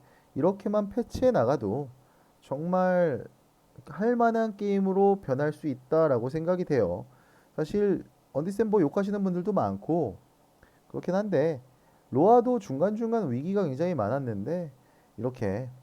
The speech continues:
패치도 굉장히 잘 해주고 운영 방향도 유저들이 원하는 방향으로 잘 이끌어가서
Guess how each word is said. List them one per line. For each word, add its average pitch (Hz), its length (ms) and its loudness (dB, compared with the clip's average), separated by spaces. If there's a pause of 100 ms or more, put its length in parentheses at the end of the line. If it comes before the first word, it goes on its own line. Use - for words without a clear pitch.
(320)
패치도 220 720 2 (580)
굉장히 151 520 -2
잘 117 260 0
해주고 139 760 0 (220)
운영 190 360 -2
방향도 135 680 -2
유저들이 160 600 -2
원하는 135 460 -2
방향으로 123 680 0 (320)
잘 143 200 2
이끌어가서 147 840 4